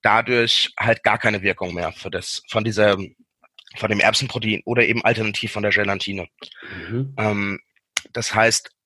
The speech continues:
Speaker 1: ich arbeite mit beiden. Zuerst nutze ich eben das Bentonit, lass das arbeiten, lass das Ganze über Nacht stehen, dass es seine Wirkung entfalten kann.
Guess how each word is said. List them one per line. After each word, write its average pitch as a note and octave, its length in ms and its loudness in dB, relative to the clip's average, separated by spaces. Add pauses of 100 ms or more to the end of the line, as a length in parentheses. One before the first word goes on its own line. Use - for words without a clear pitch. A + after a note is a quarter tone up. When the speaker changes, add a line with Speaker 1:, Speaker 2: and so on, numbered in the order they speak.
Speaker 1:
ich - 100 -2
arbeite A#2+ 280 4
mit G#2+ 140 -6
beiden. C#3+ 440 4
Zuerst B2+ 420 2
nutze B2+ 260 -2
ich - 260 -4
eben A2 180 -2
das G2+ 140 -2
Bentonit, A2 520 -2 (140)
lass A2+ 160 0
das A2+ 140 0
arbeiten, C3 640 2
lass A2+ 180 0
das A#2+ 140 -6
Ganze A2+ 280 0
über G#2+ 180 -2
Nacht G#2+ 220 0
stehen, C3+ 320 4
dass A#2 140 0
es A#2 120 -2
seine G#2 220 -2
Wirkung A#2+ 260 -2
entfalten C#3 380 2
kann. C3 300 2